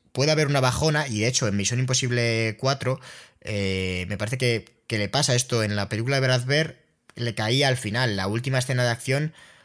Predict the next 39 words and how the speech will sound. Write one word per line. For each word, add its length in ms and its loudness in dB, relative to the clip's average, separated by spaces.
en, 680 0
en 160 -4
la 140 2
India, 340 4
me 100 4
parece 320 2
que 220 2
era, 300 2
es 320 0
mucho 260 0
más 160 -2
floja 260 -2
que 100 -4
todo 180 -2
lo 60 2
anterior. 680 -2
Eh, 360 -6
además, 360 -2
en 260 -6
sí, 260 2
la 120 2
escena 320 0
de 40 2
acción 400 0
es 320 -2
mucho 480 -4
menos 240 -2
tensa. 600 0
No 120 -4
sé, 160 -4
imagino 380 -4
que 140 -2
no 100 -2
habría 180 0
ya 140 -2
presupuesto 440 -6
para, 360 -4
para 200 -2
que 200 -2